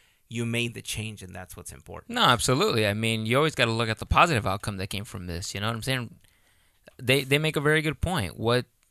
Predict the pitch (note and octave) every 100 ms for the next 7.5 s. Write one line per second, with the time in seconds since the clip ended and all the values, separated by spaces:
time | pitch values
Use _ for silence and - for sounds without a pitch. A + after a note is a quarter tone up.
0 | _ _ _ _ _ - A2+ C3+ C3 G#2+
1 | C#3 C3+ F#2+ G2 G2+ - _ _ - C3
2 | C#3+ F#2+ G2 G2+ _ _ _ _ A#2+ G#2
3 | C3 A#2+ C3 A#2+ - - B2 A2+ D#3 F3
4 | - - - G#2 F#2 F#2 G#2+ A2 _ -
5 | G#2 G2 G2 - - - - B2+ C3 C3
6 | C#3 D3+ B2 C3+ C#3+ E3 E3+ D3+ B2 C3+
7 | B2+ C3 D3 D3